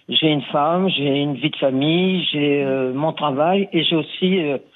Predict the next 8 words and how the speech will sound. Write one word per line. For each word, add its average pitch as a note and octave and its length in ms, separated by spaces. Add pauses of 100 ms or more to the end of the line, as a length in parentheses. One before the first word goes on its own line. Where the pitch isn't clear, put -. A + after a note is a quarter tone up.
(200)
en C3+ 80
parlant C#3+ 300
de C3 60
moi, E3+ 340
dans C#3 200
ma D#3 140
vie. » C3 240 (1300)
Ok, - 300